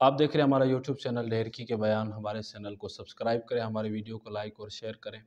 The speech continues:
ताकि हमारी हर न्यू आने वाली वीडियो आप तक बआसानी पहुंच जाए। एक मरतबा हज़रत इमाम शाफ़ी रहमतुल्लाहि तआला अलैह का कुफ़ार के साथ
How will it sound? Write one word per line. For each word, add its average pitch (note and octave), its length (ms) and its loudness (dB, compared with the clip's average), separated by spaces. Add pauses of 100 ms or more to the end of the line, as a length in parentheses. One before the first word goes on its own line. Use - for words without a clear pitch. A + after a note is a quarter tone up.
(180)
ताकि B2+ 300 -4
हमारी A2+ 340 0
हर B2+ 260 -6
न्यू A#2 160 -8
आने G#2+ 240 -8
वाली G#2+ 240 -10
वीडियो G#2 420 -12
आप G#2+ 260 -8
तक G#2+ 180 -18
बआसानी G2+ 600 -12
पहुंच G2 400 -16
जाए। F#2+ 140 -8 (1400)
एक E3+ 200 4
मरतबा D#3 440 4 (280)
हज़रत C3 380 2
इमाम A#2+ 540 0
शाफ़ी C#3+ 400 0
रहमतुल्लाहि A#2+ 640 0
तआला A2 280 0
अलैह A#2 180 0
का A2 220 0 (800)
कुफ़ार D#3+ 500 6
के C#3+ 180 2
साथ A#2+ 380 2